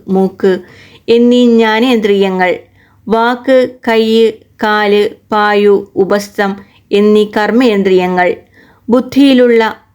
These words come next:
ആത്മപ്രതിബിംബമാകുന്ന ചിതാദാസൻ, മനസ്സ്, ഇവയ്ക്കെല്ലാം കാരണമായ മൂലപ്രകൃതി,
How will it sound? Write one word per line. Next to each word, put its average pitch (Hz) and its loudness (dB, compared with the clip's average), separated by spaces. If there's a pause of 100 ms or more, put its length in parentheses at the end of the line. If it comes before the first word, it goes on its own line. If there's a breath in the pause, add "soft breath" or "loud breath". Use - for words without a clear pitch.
(140)
ആത്മപ്രതിബിംബമാകുന്ന 208 -2
ചിതാദാസൻ, 202 -4 (340 soft breath)
മനസ്സ്, 202 -2 (140)
ഇവയ്ക്കെല്ലാം 214 0
കാരണമായ 208 0
മൂലപ്രകൃതി, 196 -2